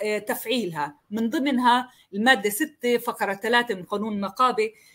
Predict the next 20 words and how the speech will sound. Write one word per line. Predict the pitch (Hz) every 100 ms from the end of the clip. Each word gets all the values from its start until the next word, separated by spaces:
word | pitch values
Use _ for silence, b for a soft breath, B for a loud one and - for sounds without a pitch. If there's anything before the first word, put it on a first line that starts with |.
| b
بحيث | 226 294 339 240
أنه | 247 247
لا | 254 320
يتم | 277 226 254
تعيين | 208 180 226 220
مستشارين | 196 214 214 214 220 226
قانونيين | - 208 202 220 240 220
لدى | 185 180
دوائر | 190 214 233 202
الدولة | 156 220 214 -
إلا | 330 320 220 190 185
من | 180
قبل | - 294 233
المحامين | 208 175 - 196 202
المزاولين، | 185 165 180 165 175 165 - B B B 208
وبالتالي | 226 247 - 349 269
هون | 247 302 294
في | - 254
مجال | 226 220 254 247
لتوسيع | 202 214 175 - 269 311 254